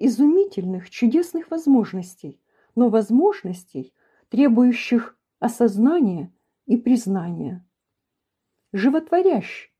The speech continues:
свет владыки. Сущность его лучей — творящая сила.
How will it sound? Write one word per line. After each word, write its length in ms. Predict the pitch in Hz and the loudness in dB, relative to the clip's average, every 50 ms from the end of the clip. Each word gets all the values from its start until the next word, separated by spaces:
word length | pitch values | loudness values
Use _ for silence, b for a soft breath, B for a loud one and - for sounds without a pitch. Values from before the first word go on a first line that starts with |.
| _ _ _ | _ _ _
свет 400 | - - 156 165 220 - - - | -12 -2 0 0 0 0 -2 -4
владыки. 600 | 208 220 254 254 247 233 - - _ - 202 196 _ _ _ _ _ _ _ _ _ _ _ _ _ _ _ _ _ _ _ _ _ | -4 -2 0 2 2 0 0 -2 _ -16 -18 -18 _ _ _ _ _ _ _ _ _ _ _ _ _ _ _ _ _ _ _ _ _
Сущность 720 | - - - 262 254 240 - - - 233 233 233 233 - - | -20 -4 0 0 0 0 0 -2 0 0 0 0 0 -4 -2
его 240 | - 226 240 214 240 | 0 0 2 2 2
лучей — 580 | 226 226 233 233 - - 339 381 381 381 - _ _ _ _ _ _ _ _ _ _ _ _ _ _ | 2 0 -2 -2 -2 0 2 2 2 0 -6 _ _ _ _ _ _ _ _ _ _ _ _ _ _
творящая 680 | - 202 247 262 285 311 294 277 - - - 285 294 | -2 0 2 2 2 0 0 -2 -4 -2 0 0 0
сила. 560 | 285 - - - 320 277 190 160 - 180 - | -2 -4 -6 -2 -2 -2 -2 -2 -4 -10 -12